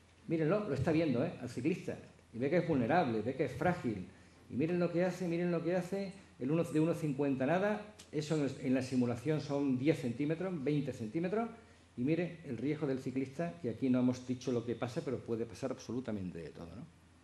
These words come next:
¿Mm? Aquí otro supuesto en que el fiscal se puede plantear o una conducción temeraria, si hay muerte o homicidio imprudente, y si hay lesiones graves, pues un delito de lesiones graves, se lo puede plantear. ¿Mm?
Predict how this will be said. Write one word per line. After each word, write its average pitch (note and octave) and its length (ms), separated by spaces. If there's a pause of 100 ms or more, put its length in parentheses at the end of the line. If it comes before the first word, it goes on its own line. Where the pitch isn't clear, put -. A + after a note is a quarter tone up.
(600)
¿Mm? D#3 60 (540)
Aquí G2+ 140
otro A#2 140
supuesto A#2+ 340
en C#3+ 60
que B2+ 60
el A2 60
fiscal C3 320
se B2 200
puede B2 240
plantear C3+ 480
o A#2 60
una A2+ 160
conducción G#2 500
temeraria, D3 440 (340)
si - 180
hay A#2 80
muerte A#2+ 320
o F#2+ 40
homicidio G2+ 380
imprudente, B2+ 580 (320)
y - 40
si - 100
hay B2 60
lesiones A2+ 420
graves, A2+ 300
pues - 180
un B2+ 100
delito G2 300
de F2+ 60
lesiones F2+ 380
graves, F#2 260
se - 100
lo F2+ 120
puede B2 360
plantear. - 420 (460)
¿Mm? A#2+ 80